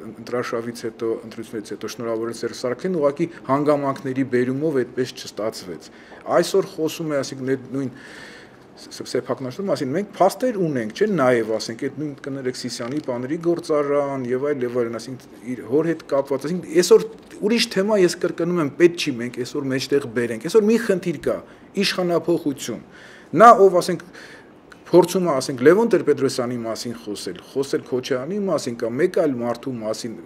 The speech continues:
կամ քարյակի մասին կամ ընդդիմադիրները մեկը մյուսին գնահատական տալ, չպիտի լինի, խնդիրը մեկն է, ու այդ մեկ խնդրին մենք պիտի ձեռնամուխ լինենք լուծելու, եթե չենք լուծելու, մնացածը, որ ասում,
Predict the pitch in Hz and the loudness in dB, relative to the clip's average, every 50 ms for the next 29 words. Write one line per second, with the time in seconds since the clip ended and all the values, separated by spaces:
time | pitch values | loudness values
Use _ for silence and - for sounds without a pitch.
0 | - - 110 113 113 110 - - - - - - - - 127 123 123 131 135 127 | -10 -10 -8 -8 -8 -12 -14 -18 -20 -20 -20 -18 -8 -2 -2 0 0 2 0 -2
1 | 131 - 214 214 202 185 165 147 139 - 143 131 127 135 131 131 135 131 131 127 | -2 -2 -2 -2 0 2 0 0 0 -2 -4 -2 0 -2 0 0 0 0 0 0
2 | 127 123 127 127 131 123 127 131 127 123 120 120 120 - 123 123 120 110 - 120 | -2 -2 -4 -4 -4 -4 -2 -4 -4 -4 -4 -4 -4 -4 -6 -6 -6 -8 -10 -10
3 | 113 107 104 107 113 113 - - 160 156 233 226 214 175 165 147 139 - - - | -10 -10 -8 -6 -6 -6 -4 -6 -8 -6 -6 -6 -4 -2 -2 -2 -2 -2 -6 -6
4 | 226 226 - 220 185 147 127 113 107 104 - - - - - - 202 208 208 247 | -6 -2 -2 0 2 2 0 0 -4 -8 -10 -14 -20 -18 -8 -4 -4 -2 0 2
5 | 240 240 220 190 185 170 - - 117 104 82 - - - - - 170 190 190 190 | 4 4 6 6 6 6 4 0 -6 -8 -8 -8 -14 -12 0 8 8 8 8 8
6 | 160 170 190 190 190 - - 165 156 - 170 190 214 214 185 151 151 156 151 - | 6 6 6 6 6 4 -6 -6 -6 -4 -4 -2 -2 -2 -2 -2 -2 -4 -4 -6
7 | 139 139 - 165 151 - - 139 139 131 143 139 143 151 143 - - 135 131 135 | -10 -6 -6 -6 -8 -2 2 2 2 2 2 -4 -4 -6 -6 -4 -2 -4 -2 -2
8 | 151 165 - - 120 123 123 - - 117 104 95 87 - - - - - - 170 | -4 -6 -4 -4 -2 -2 -2 0 -2 -2 -2 -2 -6 -10 -12 -20 -12 0 2 2
9 | 180 - 226 233 - 247 247 240 - 190 202 196 196 202 190 208 226 240 208 185 | 6 6 4 2 2 -4 -4 -4 -2 -2 -2 -2 2 0 0 2 2 -2 -2 -2
10 | 180 175 180 180 - 208 214 208 - 165 135 120 107 - - - - - - - | -2 -2 -4 -4 -2 -2 -4 -2 0 0 0 -2 -4 -8 -14 -18 -16 -16 -16 -16
11 | - - - - - - - - 131 131 135 151 143 | -18 -18 -18 -20 -14 -10 -6 -4 -2 -2 -2 -2 0